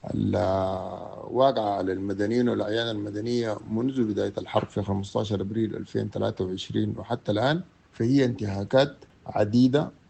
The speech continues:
وكثيرة ومتنوعة، من القتل والتعذيب والعنف الجنسي وتجنيد الأطفال، النزوح القسري،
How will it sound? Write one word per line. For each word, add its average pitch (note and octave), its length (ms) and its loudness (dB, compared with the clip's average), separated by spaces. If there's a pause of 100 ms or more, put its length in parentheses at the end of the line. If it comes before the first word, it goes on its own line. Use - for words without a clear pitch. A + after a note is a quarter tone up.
وكثيرة C3 580 2 (200)
ومتنوعة، G#2+ 720 2 (340)
من B2 340 4
القتل A2 1200 0 (480)
والتعذيب A2 1160 0
والعنف G#2+ 720 0
الجنسي A2+ 800 2
وتجنيد G#2 920 2
الأطفال، A2+ 880 2
النزوح G#2+ 720 0
القسري، A2+ 720 0